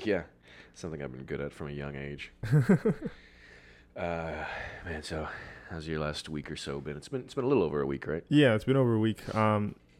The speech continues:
Speaker 2: I'm sorry, dude. I, my sleep schedule's been so fucked. Uh, so it's, it's been real hard to record lately.
Speaker 1: Mm-hmm.
Speaker 2: Uh, like I said, been going in at eleven at night, getting off at three in the morning. And just when I get used to it, dude, they throw the curveball on Saturday, and I have to, like,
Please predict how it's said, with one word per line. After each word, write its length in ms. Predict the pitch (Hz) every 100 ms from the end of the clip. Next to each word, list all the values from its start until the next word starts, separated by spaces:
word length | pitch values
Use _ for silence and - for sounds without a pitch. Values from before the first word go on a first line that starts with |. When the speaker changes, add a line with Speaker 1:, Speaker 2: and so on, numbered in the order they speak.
| -
Speaker 2:
I'm 240 | 113 107
sorry, 320 | 110 113 117 101
dude. 180 | 101
I, 200 | 98 101 104 - - - - - - _ _ _
my 60 | 113
sleep 260 | - 143 135
schedule's 320 | - 117 104
been 140 | 107
so 220 | 107 120
fucked. 460 | 117 - 107 - - - -
Uh, 300 | 101 95 95
so 160 | 95 101
it's, 160 | 98
it's 160 | - 101
been 220 | 110 107
real 180 | 107 110
hard 180 | 101 98
to 40 |
record 380 | 98 95 104 95
lately. 320 | 101 98 101 85 -
Speaker 1:
Mm-hmm. 140 | 95
Speaker 2:
Uh, 500 | 98 98 - - -
like 120 | 104
I 40 | -
said, 140 | 98
been 140 | 104
going 200 | 107 113
in 220 | 110 107 104
at 220 | 104 101
eleven 340 | 104 110 113
at 80 | 110
night, 260 | 110 110 - _ _
getting 180 | 110 104
off 160 | 107 107
at 100 | -
three 160 | 110
in 60 | 107
the 60 | 107
morning. 320 | 107 104 98 - _ _ _ - - - -
And 160 | 123 120
just 260 | 131 170
when 80 | 180
I 80 | 165
get 160 | 147 117
used 240 | 127 -
to 60 | 113
it, 100 | 107
dude, 220 | 107 101 -
they 140 | 117
throw 220 | 110 113 117
the 80 |
curveball 520 | 113 113 110 110 104 101
on 100 | 98
Saturday, 420 | 101 98 95 95
and 100 | 92
I 40 |
have 120 | 92 -
to, 120 | 92
like, 140 | 92